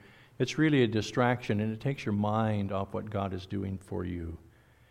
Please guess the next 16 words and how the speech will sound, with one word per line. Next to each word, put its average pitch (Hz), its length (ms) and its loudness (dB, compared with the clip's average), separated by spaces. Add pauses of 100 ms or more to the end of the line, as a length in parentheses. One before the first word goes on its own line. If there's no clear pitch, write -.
(240)
today. 90 560 -6 (300)
Matthew 143 320 6
six 147 260 -2
thirty-four 127 720 2
is 104 160 -4
a 101 60 -2
call 117 680 2 (360)
to 117 160 6
a 98 60 4
daily 107 360 4
faith, 104 440 0
to 107 100 0
live 120 220 6
out 131 120 10
our 120 140 8
faith 139 540 4